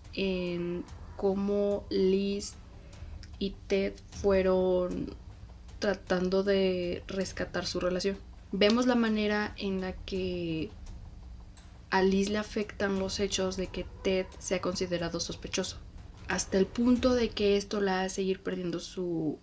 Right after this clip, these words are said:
salud mental poco a poco. También podemos ver retratada la relación de codependencia que hay entre Liz y Ted, y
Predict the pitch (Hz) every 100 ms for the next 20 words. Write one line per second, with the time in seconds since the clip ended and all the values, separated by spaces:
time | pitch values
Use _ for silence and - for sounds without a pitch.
0 | - - 185 175 175 170 175 175 170 180
1 | - - - - - - - - 220 254
2 | 254 285 285 285 277 233 240 240 185 -
3 | 185 185 190 196 180 180 175 185 190 202
4 | - 185 170 170 175 180 180 185 185 180
5 | 170 170 180 175 - 175 170 170 175 -
6 | 180 - 175 160 - - - - - -
7 | - - - 202